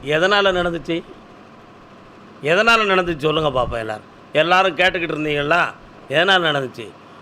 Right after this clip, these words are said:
விளையாட்டுக்கு கூட இன்னொருத்தருடைய மனத்தை புண்படுத்தி பேசின வார்த்தையால நடந்துச்சு. புரியுதா உங்களுக்கு? விளையாட்டுக்கு கூட இன்னொருத்தருடைய நெஞ்சை புண்படுத்தி பேசின வார்த்தையால நடந்துச்சு.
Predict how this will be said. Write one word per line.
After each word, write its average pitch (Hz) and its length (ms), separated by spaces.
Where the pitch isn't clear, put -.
விளையாட்டுக்கு 208 680
கூட 196 220
இன்னொருத்தருடைய 185 680
மனத்தை 175 320
புண்படுத்தி 202 440
பேசின 160 380
வார்த்தையால 185 640
நடந்துச்சு. 120 420
புரியுதா 185 260
உங்களுக்கு? 175 540
விளையாட்டுக்கு 214 580
கூட 262 400
இன்னொருத்தருடைய 226 680
நெஞ்சை 214 280
புண்படுத்தி 247 440
பேசின 196 360
வார்த்தையால 202 560
நடந்துச்சு. 135 500